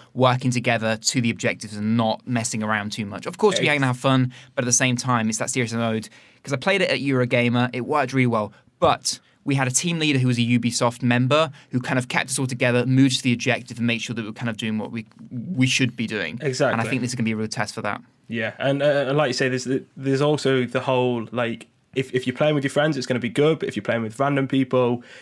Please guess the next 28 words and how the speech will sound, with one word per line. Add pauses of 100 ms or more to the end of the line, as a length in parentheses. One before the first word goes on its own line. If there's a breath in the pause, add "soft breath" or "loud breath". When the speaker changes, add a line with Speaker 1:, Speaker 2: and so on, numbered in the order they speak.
Speaker 2:
you
don't
know
how
they're
gonna
do
and
how
sort
of
they're,
they're
gonna
sort
of,
like,
take
the
game.
So
if
you
wanna
take
it
quite
seriously,